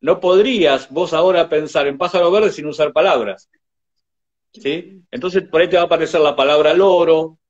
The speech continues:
o co-, o no sé, eh, la-, las cotorritas, o te va a aparecer otra palabra,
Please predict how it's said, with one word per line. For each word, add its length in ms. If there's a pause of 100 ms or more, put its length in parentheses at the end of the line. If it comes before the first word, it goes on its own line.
(140)
o 160
co-, 220
o 140
no 100
sé, 680
eh, 40
la-, 220
las 180
cotorritas, 920 (380)
o 100
te 80
va 80
a 20
aparecer 260
otra 200
palabra, 680